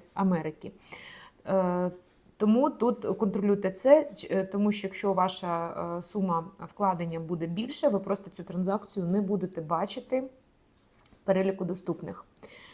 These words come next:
Отже, обираємо наш товар, який ми будемо створювати, і в нас, е, другий крок, де ми з вами розрахуємо вартість нашого відправлення і оберемо спосіб, яким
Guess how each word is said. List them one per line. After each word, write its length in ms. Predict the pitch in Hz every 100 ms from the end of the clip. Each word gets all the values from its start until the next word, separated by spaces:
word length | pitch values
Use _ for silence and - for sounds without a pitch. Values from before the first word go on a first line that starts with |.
| - _ _
Отже, 340 | - 208 165 160 -
обираємо 640 | 190 202 170 160 156 165
наш 520 | 170 165 - - - _ _
товар, 300 | 185 156 160
який 240 | 214 262
ми 120 | 269
будемо 400 | 277 277 269 269
створювати, 720 | 269 - 254 262 262 240 240 226
і 360 | - 269 330
в 80 | 320
нас, 500 | 254 262 262 - -
е, 160 | 220 214
другий 640 | 190 233 226 180 196 190
крок, 560 | - 247 320 359 359
де 340 | 214 175 202 196
ми 320 | 190 208 277
з 140 | 262
вами 380 | 185 196 226 214
розрахуємо 760 | 190 185 190 190 196 190 170 160 - - _ _
вартість 640 | 156 151 170 156 - 240 -
нашого 440 | 269 269 269 262
відправлення 880 | 254 277 277 262 262 247 247 233 233 220 -
і 260 | 240 302 349 - - -
оберемо 600 | - 180 226 214 214 262
спосіб, 800 | 254 - - 240 220 196 - 160 - -
яким 540 | 190 196 - 262 302